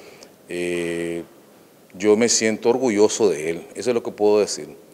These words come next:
porque en lo personal, eh, yo he sido opositor al partido de gobierno de los años noventa y él se encaució en la lucha también desde muy niño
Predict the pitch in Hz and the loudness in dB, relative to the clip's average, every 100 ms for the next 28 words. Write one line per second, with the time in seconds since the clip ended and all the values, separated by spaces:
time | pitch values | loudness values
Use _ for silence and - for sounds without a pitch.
0 | - - - 113 117 - 127 123 120 120 | -20 -20 -10 -4 -4 0 2 4 4 2
1 | 110 120 110 117 135 156 143 - - - | 0 0 4 4 4 0 -6 -14 -18 -20
2 | - - 98 98 113 - 123 127 123 - | -20 -4 -2 0 -2 0 2 2 0 -6
3 | 95 - 107 107 - - - - - - | -8 2 2 2 -4 -20 -20 -20 -20 -20
4 | _ _ 78 80 80 - 101 104 113 117 | _ _ -10 -6 -6 -4 0 2 4 4
5 | 117 117 131 117 85 78 85 98 120 123 | 4 4 4 2 0 -4 -4 -2 0 0
6 | 123 156 160 - - - - - _ 110 | 0 -2 -2 -14 -20 -20 -20 -20 _ -4
7 | 110 113 120 117 131 170 170 143 117 131 | 0 0 2 2 4 4 4 4 4 2
8 | 139 113 120 135 98 82 82 98 135 135 | 4 4 2 2 -2 -2 -2 -2 -2 -4
9 | - - - 90 90 90 101 110 101 127 | -16 -18 -10 -6 -6 -4 -4 -4 0 2
10 | 139 170 | 2 0